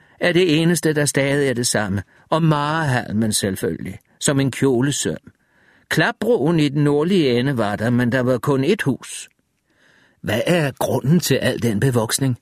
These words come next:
spurgte jeg. Ved du det? Tre fjerdedele af øen er jo begravet under den. Måske havde hun ikke hørt mig. Kun det ene hus, gentog hun. Der knejsede oppe på den lille bakke sydpå, og lignede noget, man kunne se på rundvisningen til herskabelige ejendomme i Charleston eller Mobile.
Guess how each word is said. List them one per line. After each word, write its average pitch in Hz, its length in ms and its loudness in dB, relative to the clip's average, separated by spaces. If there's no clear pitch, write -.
spurgte 120 400 -2
jeg. 113 80 0
Ved 147 140 2
du 175 120 4
det? 190 140 2
Tre 175 220 0
fjerdedele 165 460 2
af 143 40 4
øen 175 280 4
er 160 60 4
jo 127 60 2
begravet 131 520 0
under 180 220 -2
den. 165 180 -4
Måske 127 360 0
havde 107 140 0
hun 101 120 2
ikke 113 180 -2
hørt 110 280 -2
mig. 104 120 -2
Kun 262 320 0
det 185 520 2
ene 156 140 0
hus, - 640 -4
gentog 101 420 -2
hun. 92 220 -6
Der 180 60 0
knejsede 202 920 2
oppe 175 300 2
på 180 160 0
den 170 180 2
lille 170 220 2
bakke 143 320 -2
sydpå, 135 720 -2
og 135 80 0
lignede 190 440 2
noget, 180 320 2
man 165 180 0
kunne 147 180 -2
se - 260 -2
på 165 160 0
rundvisningen 151 800 0
til 151 160 0
herskabelige 151 600 0
ejendomme 143 680 0
i 127 40 -4
Charleston 127 640 -4
eller 123 160 0
Mobile. 117 500 0